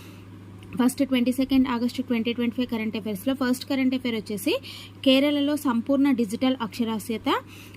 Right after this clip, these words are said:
మన మొత్తం ఇండియాలో ముప్పై ఎనిమిది శాతం కుటుంబాలకే డిజిటల్ అక్షరాస్యత సాధిస్తే ఇలాంటి సిచ్యువేషన్స్‌లో కేరళ మాత్రం సంపూర్ణ డిజిటల్ అక్షరాస్యతను సాధించిందనమాట. సెకండ్ కరెంట్ అఫైర్ వచ్చేసి ఏంటి అంటే టిబెట్లో అతిపెద్ద సౌర పార్క్,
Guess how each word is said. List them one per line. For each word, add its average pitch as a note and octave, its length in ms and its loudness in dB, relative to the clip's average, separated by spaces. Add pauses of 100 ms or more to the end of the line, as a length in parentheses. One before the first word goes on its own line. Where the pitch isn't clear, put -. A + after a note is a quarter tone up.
మన C#4 140 6
మొత్తం D4+ 460 4
ఇండియాలో C#4 580 4
ముప్పై C#4+ 380 2
ఎనిమిది C#4 280 4
శాతం C4 360 2
కుటుంబాలకే B3+ 880 2
డిజిటల్ C4+ 400 2
అక్షరాస్యత B3+ 600 0
సాధిస్తే A#3+ 720 -2 (400)
ఇలాంటి D4 360 6
సిచ్యువేషన్స్‌లో B3+ 840 0
కేరళ C#4+ 460 2
మాత్రం C4+ 400 2
సంపూర్ణ D#4 520 0
డిజిటల్ C4 400 2
అక్షరాస్యతను A#3 640 -2
సాధించిందనమాట. G#3+ 920 -2 (600)
సెకండ్ E4+ 340 2
కరెంట్ D#4+ 260 2
అఫైర్ C4+ 180 0
వచ్చేసి A#3+ 340 0
ఏంటి A#3 200 -2
అంటే A#3+ 160 -2
టిబెట్లో D#4+ 500 0
అతిపెద్ద C#4 480 -2
సౌర B3 340 0
పార్క్, A3+ 480 -2